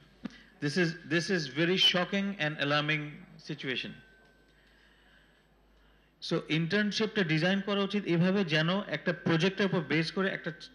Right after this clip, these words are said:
একটা স্টুডেন্ট একটা কর্পোরেটে যায়, সেটা ব্যাংক হতে পারে, টেলিকম হতে পারে, গার্মেন্টস হতে পারে, সেটা একটা সার্টেন গাইডলাইন থাকবে, কিছু গোল থাকবে, কিছু গিয়ে শিখতে পারে যেন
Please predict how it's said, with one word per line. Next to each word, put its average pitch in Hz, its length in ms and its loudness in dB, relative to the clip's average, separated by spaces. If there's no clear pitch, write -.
একটা 135 220 -4
স্টুডেন্ট 170 380 -2
একটা 160 160 -2
কর্পোরেটে 160 520 0
যায়, 135 220 -2
সেটা 147 220 -2
ব্যাংক 160 380 -2
হতে 160 140 -6
পারে, 156 200 -2
টেলিকম 151 480 -4
হতে 147 160 -8
পারে, 143 380 -2
গার্মেন্টস 151 440 0
হতে 156 140 -12
পারে, 147 260 -10
সেটা 185 260 2
একটা 208 220 0
সার্টেন 190 560 -2
গাইডলাইন 170 440 2
থাকবে, 185 360 -2
কিছু 190 320 -8
গোল 180 240 2
থাকবে, 110 340 -8
কিছু 185 180 -8
গিয়ে 202 120 2
শিখতে 214 360 -2
পারে 165 200 0
যেন 139 320 0